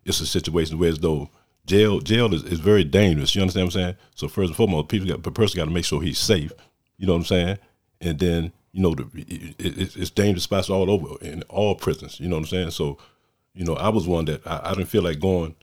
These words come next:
comfortable going over to the law library and things of that nature, right? But that's where most guys be at, you know, we fighting their cases. And I'm, I'm, I'm, I'm quite sure if I'd have been over there long enough to fight my case, I could have won it.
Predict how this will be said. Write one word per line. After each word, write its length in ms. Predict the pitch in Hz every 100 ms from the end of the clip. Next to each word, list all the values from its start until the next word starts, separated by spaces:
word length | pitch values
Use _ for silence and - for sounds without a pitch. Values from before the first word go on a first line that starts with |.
| _ _
comfortable 340 | 113 90 78 87
going 140 | 85
over 80 | 80
to 80 | -
the 80 | 80
law 180 | 82
library 580 | 80 80 76 78 73 73 - _
and 120 | 78
things 260 | 82 85 78
of 60 | 85
that 120 | 78
nature, 320 | 76 - - _
right? 200 | 76 76 - _ _
But 120 | 76
that's 200 | 82 90
where 100 | -
most 240 | 82 82 78
guys 240 | 87 80
be 240 | 73 110 85
at, 160 | 78 - _ _
you 100 | 98
know, 80 | 80
we 120 | 73
fighting 260 | 76 85 73
their 100 | 85
cases. 440 | 147 120 - - _ _ _ _
And 180 | 76 71
I'm, 160 | 80 71
I'm, 340 | 82 73 78
I'm, 140 | 82
I'm 120 | 78 92
quite 240 | - 85
sure 300 | - 101 82
if 60 | 85
I'd 100 | 92
have 100 | 78
been 140 | 90
over 120 | 82
there 220 | 85 82 85 _ _ _
long 240 | 82 90 82
enough 240 | 85 80
to 60 | -
fight 220 | - 90
my 160 | 87 107
case, 360 | - 78 69 - _ - -
I 120 | 82
could 160 | - 85
have 100 | 76
won 180 | 76
it. 80 | 65